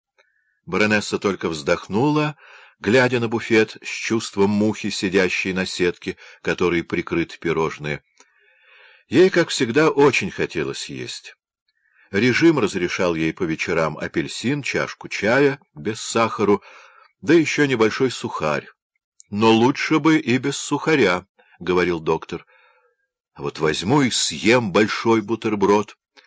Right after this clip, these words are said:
решила баронесса. Отдав распоряжение метрдотелю, она подошла к двери гостиной, стала так, что из игравших в бридж людей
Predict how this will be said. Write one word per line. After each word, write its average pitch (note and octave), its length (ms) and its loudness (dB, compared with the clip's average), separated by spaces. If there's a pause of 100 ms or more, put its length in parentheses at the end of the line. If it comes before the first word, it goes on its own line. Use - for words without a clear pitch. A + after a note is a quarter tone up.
(200)
решила F2 440 -4
баронесса. D2+ 640 -8 (1900)
Отдав A2+ 440 2
распоряжение C#3+ 720 2
метрдотелю, C3 760 2
она A#2+ 220 0
подошла E2 640 0 (100)
к C#2+ 120 -16
двери D#2+ 280 -2
гостиной, D3+ 600 -4 (680)
стала D3 420 0
так, E3 220 0
что G2+ 240 0
из F#2+ 240 -2
игравших F#2+ 540 -2
в E2 80 -16
бридж F2 360 -4
людей E2 420 -2